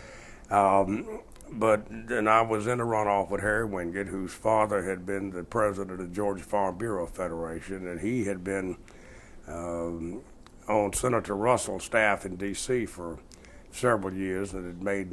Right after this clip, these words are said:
and had made a run for Congress in nineteen sixty-four and came within five hundred votes of, of beating Maston O'Neill for that open seat.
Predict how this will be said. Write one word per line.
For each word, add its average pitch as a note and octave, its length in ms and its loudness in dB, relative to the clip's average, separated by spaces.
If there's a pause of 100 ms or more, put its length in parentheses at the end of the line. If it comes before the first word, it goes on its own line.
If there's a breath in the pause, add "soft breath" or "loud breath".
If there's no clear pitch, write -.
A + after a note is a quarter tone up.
(100)
and G2 260 -2
had A2 220 0
made C3+ 180 2
a C3 40 0
run C3+ 280 2
for A#2 140 -8
Congress C#3 480 -2
in A2+ 80 -2
nineteen A2 380 -2
sixty-four A#2 680 -4
and F#2 120 -8
came G#2 220 -4
within G2+ 220 -6
five G#2 320 -2
hundred F#2+ 240 -4
votes A2 460 -6
of, F2+ 200 -8 (520 loud breath)
of F#2+ 180 -2
beating A2 320 2
Maston G#2 400 0
O'Neill G2+ 480 -2
for - 180 -8
that F#2+ 220 -2
open G2 380 -2
seat. C#3+ 480 -4